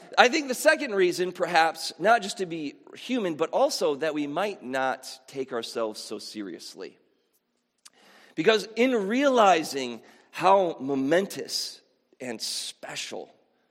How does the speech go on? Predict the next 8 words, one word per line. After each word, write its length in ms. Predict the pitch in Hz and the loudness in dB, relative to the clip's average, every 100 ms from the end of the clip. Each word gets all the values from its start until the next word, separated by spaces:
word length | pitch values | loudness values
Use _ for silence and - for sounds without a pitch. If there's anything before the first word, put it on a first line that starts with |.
| _ _ _ _ _ _ _ _ _ - | _ _ _ _ _ _ _ _ _ -12
and 140 | 127 | -12
holy 840 | - - - 185 135 104 - 113 _ _ _ | -12 -10 -2 0 0 -6 -14 -18 _ _ _
this 240 | - 135 143 | -8 -6 -6
scripture 540 | - 131 - - 107 | -6 -8 -10 -12 -10
is, 540 | 113 110 - - - - _ _ _ _ _ _ - | -8 -8 -8 -12 -14 -18 _ _ _ _ _ _ -6
we 100 | 139 | -4
can 240 | 160 139 | -2 -2
mistake 960 | 135 131 - - - 208 208 - - | -2 -2 -4 -4 4 4 4 -2 -16